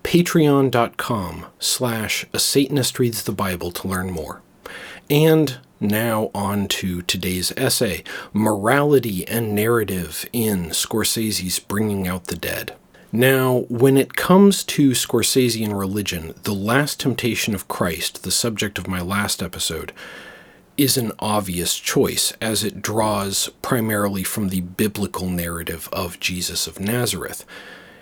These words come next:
And when I do the next episode in the series on the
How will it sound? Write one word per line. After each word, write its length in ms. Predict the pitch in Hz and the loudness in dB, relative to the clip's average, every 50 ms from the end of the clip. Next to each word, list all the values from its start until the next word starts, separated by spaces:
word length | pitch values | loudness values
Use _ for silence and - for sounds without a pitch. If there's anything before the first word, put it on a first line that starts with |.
| - - | -4 0
And 160 | 135 131 131 | 2 4 4
when 100 | 139 143 | 6 6
I 80 | 135 | 6
do 200 | 131 127 190 220 | 6 8 6 6
the 120 | 185 160 123 | 8 6 4
next 460 | 113 113 127 156 170 - - - 143 | 4 4 2 2 2 0 0 0 0
episode 640 | 113 - - 98 - - 107 98 95 92 90 - - | 0 0 0 -2 -2 -2 -2 -4 -4 -6 -8 -6 -4
in 240 | - 120 120 117 107 | -2 -2 -2 -2 -2
the 180 | 101 95 92 87 | -2 -2 -2 -2
series 600 | - - - - 147 156 147 127 101 92 - - | -2 -2 0 2 4 4 4 4 4 2 -2 -4
on 260 | - 110 107 101 95 | -4 -4 -2 -2 -2
the 400 | 98 92 87 87 90 87 85 | -2 -2 -2 -2 -2 -2 -4